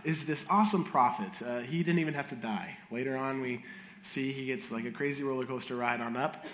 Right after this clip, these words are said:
um, to heaven, and you guys can read about that later on and through the Bible. Um, but, uh, he was going through this major bout of depression.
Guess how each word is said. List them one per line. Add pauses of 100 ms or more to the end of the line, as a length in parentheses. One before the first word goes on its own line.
(280)
um,
to
heaven, (100)
and
you
guys
can
read
about
that
later
on
and
through
the
Bible. (520)
Um, (960)
but,
uh, (500)
he
was
going
through
this
major (300)
bout (240)
of
depression.